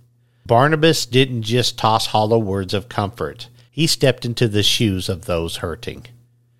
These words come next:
He saw the world through their eyes, felt their struggles deep within his soul. It's like he took a heart detour, connecting on a level that only genuine care can reach.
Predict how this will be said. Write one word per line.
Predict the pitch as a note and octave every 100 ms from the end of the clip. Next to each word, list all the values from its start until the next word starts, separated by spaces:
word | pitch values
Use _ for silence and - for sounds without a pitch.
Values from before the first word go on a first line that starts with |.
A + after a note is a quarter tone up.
| _ _
He | _ F3 G3+
saw | - E3
the | D#3
world | C#3 A#2+ A#2+ A#2+
through | - A2
their | G2+ A2 A2
eyes, | F#2+ F2 D2+ D#2 -
felt | - C3 B2 -
their | A#2+ B2+
struggles | - G#2 F#2+ E2 D2+ -
deep | F2 F2 A#2+ B2+
within | A#2 A2+ A2
his | F#2+ F#2+
soul. | - G#2 E2+ C#2+ D2 - _ _ _
It's | D3+ -
like | E3 -
he | G3+
took | F3 E3+
a | D3+
heart | B2 - D#3 D#3 B2
detour, | A#2 G2 - F2 E2 - -
connecting | D3 C#3 E3+ F#3+ G#3+ F#3
on | E3
a |
level | F3 A#2+ G#2+ A#2+
that | A2 G2
only | A#2 A#2 G#2
genuine | F#2+ G#2 A2 C3 C3+ C#3
care | C3 G2 G2
can | F#2+ G#2 F#2+
reach. | F2 D2+ D2 - -